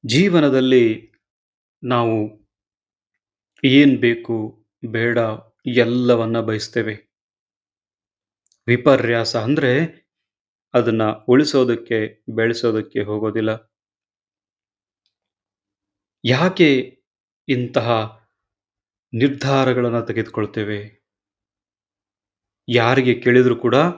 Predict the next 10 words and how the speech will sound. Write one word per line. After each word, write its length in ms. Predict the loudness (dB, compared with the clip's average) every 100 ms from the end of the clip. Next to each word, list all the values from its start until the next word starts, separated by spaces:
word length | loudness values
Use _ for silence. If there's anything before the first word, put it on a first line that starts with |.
| -10 _ _ _ _ -4
"ನಾನು 540 | 0 0 -2 -6 -4
ಒಳ್ಳೆಯವನೇ" 1080 | 0 2 4 4 2 2 0 -4 -6 -10 _ _ _ _
ಅಂತ 180 | -12 -8
ಹೇಳ್ತಾನೆ. 680 | -6 -6 -6 -6 -6 -12 _ _ _ _ _ _ _ _ _ _ _ _ 0
ಯಾರು 480 | 2 4 4 4
ಕೂಡ 240 | 4 4 6
"ನಾನು 360 | 6 6 0
ಕೆಟ್ಟವನು" 1000 | -2 -4 -6 0 2 2 0 -2 -6 -12 _ _ _ _ _ _ _ -8
ಅಂತ 180 | -4 -2
ಹೇಳೋದಕ್ಕೆ 840 | 0 2 2 2 0 -2 -2 -6